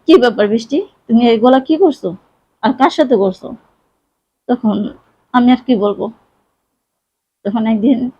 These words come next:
আম্মু অনেক জিজ্ঞেস করার পর, পরে আমার কিছু করার ছিল না,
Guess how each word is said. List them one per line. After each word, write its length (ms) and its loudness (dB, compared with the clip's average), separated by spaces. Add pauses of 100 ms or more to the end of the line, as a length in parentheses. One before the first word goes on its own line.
(1300)
আম্মু 240 0
অনেক 180 2 (160)
জিজ্ঞেস 400 2
করার 300 2
পর, 320 4 (1800)
পরে 160 2
আমার 200 0
কিছু 220 -8
করার 220 -2
ছিল 300 -8
না, 140 -8